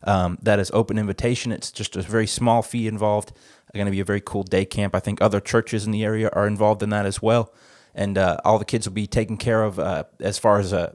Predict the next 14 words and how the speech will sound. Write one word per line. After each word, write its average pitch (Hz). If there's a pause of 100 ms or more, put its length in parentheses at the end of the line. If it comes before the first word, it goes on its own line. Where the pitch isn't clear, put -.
safety 135
precautions 110
go. 110
There'll 101
be 104
a 101
little 95
mask 104
requirement 104
there 101
just 101
to -
keep 101
everyone, 101